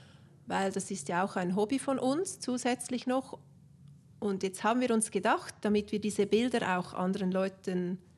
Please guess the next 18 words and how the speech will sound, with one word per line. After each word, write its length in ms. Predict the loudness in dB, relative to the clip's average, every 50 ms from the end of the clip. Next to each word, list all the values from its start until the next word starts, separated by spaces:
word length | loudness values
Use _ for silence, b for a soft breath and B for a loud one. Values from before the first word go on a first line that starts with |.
| -12 -4
mit 400 | 0 2 2 2 0 -4 -6 -2
anderen 420 | 0 0 2 2 2 2 2 2 4
Leuten 420 | 4 4 2 2 0 -4 -4 -4
teilen 420 | -2 -2 0 0 0 0 -2 -4
können, 320 | -4 -2 -2 -2 0 -2 -2 -4 -6 B B B B B B B B B B 0
machen 260 | 0 0 2 2 2
wir 160 | 2 2 2
einen 180 | 2 0 0 -2
Kalender, 520 | -2 0 0 2 4 4 2 4 2 2 0 0
einen 280 | 0 0 2 2 0 0
Jahreskalender. 1000 | 0 0 2 4 4 4 2 0 -2 -2 0 2 2 4 2 2 2 0 0 0 -2 -4 B B B B B B B B B B B B B _ _ _ _ _
Das 180 | -4 -4 -2 0
heißt, 380 | 2 2 2 2 2 0 -2 -2
dieser 200 | -2 -2 -2 -4
Kalender 540 | -2 0 2 4 4 4 4 4 2 2
ist 340 | 2 0 0 -2 -2 -8 -12 -10
jahresunabhängig. 1200 | -4 0 2 4 4 4 4 2 0 0 0 2 2 2 2 2 2 2 2 2 4 2 0 0 0 -2
Es 260 | -2 -2 -4 -6